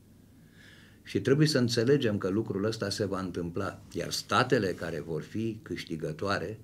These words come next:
vor fi cei care vor avea extrem de diminuată clasa asta. Ea nu va fi un vector social major.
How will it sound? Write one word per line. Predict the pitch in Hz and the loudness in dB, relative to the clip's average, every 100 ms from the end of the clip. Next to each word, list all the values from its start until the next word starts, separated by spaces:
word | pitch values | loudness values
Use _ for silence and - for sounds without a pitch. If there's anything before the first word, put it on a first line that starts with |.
| - - - - - - | -20 -20 -20 -20 -20 -12
vor | - 82 | -4 -4
fi | - 123 | -2 0
cei | 123 117 | 2 2
care | 113 104 | 2 2
vor | 92 90 | 0 -2
avea | 90 110 110 - - - | 0 0 -2 -4 -14 -10
extrem | - - 123 120 | 0 2 4 4
de | 107 | 2
diminuată | 95 95 90 98 95 - | 0 -2 -2 -4 -6 -8
clasa | - - - - | -12 -10 -10 -10
asta. | - - - - - - - - - - - - - - - - | -16 -16 -20 -20 -20 -20 -20 -20 -20 -20 -20 -20 -20 -20 -20 -4
Ea | 87 | 0
nu | 110 | 2
va | 113 | 4
fi | 107 113 | 2 2
un | 107 | 0
vector | 90 104 101 92 | 0 -2 0 -4
social | - 90 85 101 | -2 -4 -2 -2
major. | 92 90 87 90 82 | -2 -4 -4 -4 -6